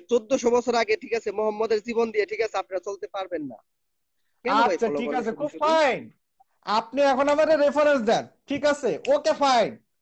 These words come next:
Speaker 2: লেটস টক। আপনি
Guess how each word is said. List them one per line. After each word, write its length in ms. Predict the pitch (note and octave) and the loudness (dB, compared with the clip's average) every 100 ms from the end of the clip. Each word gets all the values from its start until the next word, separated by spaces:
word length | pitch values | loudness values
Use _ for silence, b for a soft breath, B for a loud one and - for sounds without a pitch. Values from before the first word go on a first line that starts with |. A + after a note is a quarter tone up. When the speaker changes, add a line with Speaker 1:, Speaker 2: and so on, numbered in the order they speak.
| _ _ _ _ _ _ - | _ _ _ _ _ _ -4
Speaker 2:
লেটস 340 | A3 C#4 C#4 - | 0 0 0 0
টক। 360 | B3+ F#3+ - _ _ _ _ _ _ _ - | 2 2 -2 _ _ _ _ _ _ _ -2
আপনি 360 | G#3+ A3 C4+ | -2 0 2